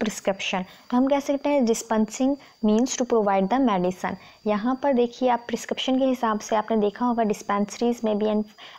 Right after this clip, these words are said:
and pharmacies में भी मेडिसिन डिस्पेंस की जाती है, मगर सवाल ये पैदा होता है कि कंपाउंडिंग में and डिस्पेंसिंग में डिफरेंस क्या है। Compounding means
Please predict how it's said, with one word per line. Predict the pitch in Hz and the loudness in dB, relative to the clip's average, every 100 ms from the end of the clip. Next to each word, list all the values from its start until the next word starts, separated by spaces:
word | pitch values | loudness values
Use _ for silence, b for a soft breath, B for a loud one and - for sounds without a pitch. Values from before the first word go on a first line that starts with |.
| 226 | -4
and | 220 | 0
pharmacies | 226 214 208 - 254 240 | 0 2 0 0 -2 2
में | 220 220 214 | 0 2 0
भी | 226 320 B B B _ _ | 0 -2 B B B _ _
मेडिसिन | 233 208 214 262 | 0 0 2 2
डिस्पेंस | 240 - 214 202 - | 2 0 0 0 0
की | 208 | 0
जाती | 196 190 185 190 | 2 0 -2 -2
है, | 190 B B B 226 | -2 B B B 0
मगर | 226 277 294 262 | 2 2 2 0
सवाल | - 233 220 | 0 0 2
ये | 269 | 2
पैदा | 269 233 233 | 0 2 0
होता | 226 240 | 2 0
है | 247 | 0
कि | 269 247 - - - - | 0 -2 -6 -8 -8 -6
कंपाउंडिंग | 226 196 208 208 208 247 262 | -6 0 0 2 2 4 2
में | 269 - - | 2 -2 0
and | 226 | 2
डिस्पेंसिंग | 214 - 220 214 208 240 233 | 0 -2 0 0 0 2 2
में | 277 | 2
डिफरेंस | 240 - 202 196 - | 0 0 -2 -2 -2
क्या | 190 185 | -2 -2
है। | 180 - B B B 226 | -4 -10 B B B 0
Compounding | 220 220 220 226 254 302 254 | 0 2 2 4 4 4 4
means | 240 294 - | 4 0 -4